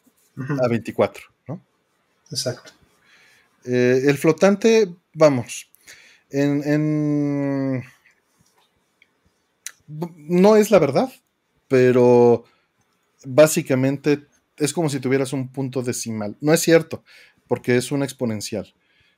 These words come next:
Speaker 1: Ujú.
Speaker 2: Eh, pero puedes codificar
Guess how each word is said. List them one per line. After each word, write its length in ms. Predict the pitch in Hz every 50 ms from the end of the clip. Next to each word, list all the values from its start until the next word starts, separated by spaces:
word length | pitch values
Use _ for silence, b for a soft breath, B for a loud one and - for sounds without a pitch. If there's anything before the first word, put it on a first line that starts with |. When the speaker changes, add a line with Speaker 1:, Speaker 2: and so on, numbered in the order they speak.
| _ _ _ _ _
Speaker 1:
Ujú. 300 | - 147 143 147 135 131 - _ _ _ _ _
Speaker 2:
Eh, 640 | - 113 120 123 117 117 113 113 110 110 110 113 - - - 113 _ _ _ _
pero 520 | - 143 135 135 127 127 127 120 120 - _ -
puedes 300 | 143 147 139 139 135 -
codificar 600 | - 135 123 107 120 113 - 123 120 120 120